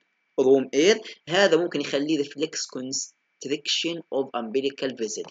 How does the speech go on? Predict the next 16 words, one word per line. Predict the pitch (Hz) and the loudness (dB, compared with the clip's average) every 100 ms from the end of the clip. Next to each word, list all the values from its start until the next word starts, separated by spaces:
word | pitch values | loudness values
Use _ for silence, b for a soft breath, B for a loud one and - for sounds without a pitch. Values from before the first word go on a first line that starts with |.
| B - | B -6
فبالتالي | 214 214 - 160 180 | -6 -6 0 0 2
راح | 139 - | 2 0
يضيق | 127 117 147 160 135 | -4 0 0 0 -2
الأوعية | 131 113 | 0 0
الدموية | 113 117 117 139 151 220 - _ | 0 -2 0 0 2 0 -2 _
في | - | -4
الأمبليكال | 123 117 131 131 123 117 | -2 0 0 2 -2 0
كورد، | 143 185 208 B B | 2 2 2 B B
وهذا | 110 110 190 220 202 175 208 220 - | -4 0 2 4 4 4 2 0 -10
راح | - | -2
يقلل | 160 131 160 185 190 | -2 0 0 0 0
الأكسجين، | 170 135 123 - 123 117 147 147 | 0 -4 -8 -8 -10 -4 -2 0
راح | 165 | -2
الطفل، | 185 - 156 | -6 -6 -6
لسه | 131 - - 175 | -4 -2 0 0
الطفل | - 202 175 185 | 0 2 2 -2